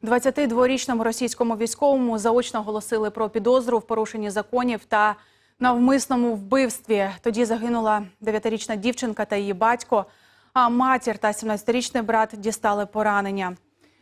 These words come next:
Потерпіла жінка вперше поділилася, що пережила під час евакуації. Кореспондентка Т С Н Ольга Павловська докладніше.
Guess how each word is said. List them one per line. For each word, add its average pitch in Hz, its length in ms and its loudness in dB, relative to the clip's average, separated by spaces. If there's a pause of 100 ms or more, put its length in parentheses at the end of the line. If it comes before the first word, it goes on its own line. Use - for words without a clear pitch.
Потерпіла 277 460 0
жінка 247 300 0
вперше 247 400 -2
поділилася, 214 600 0
що 277 440 4
пережила 208 500 0
під 208 140 -4
час 208 220 -4
евакуації. 233 720 0
Кореспондентка 220 800 -2
Т 254 120 0
С 247 180 -2
Н 226 140 -2
Ольга 196 240 -8
Павловська 220 580 -2 (200)
докладніше. 196 720 -12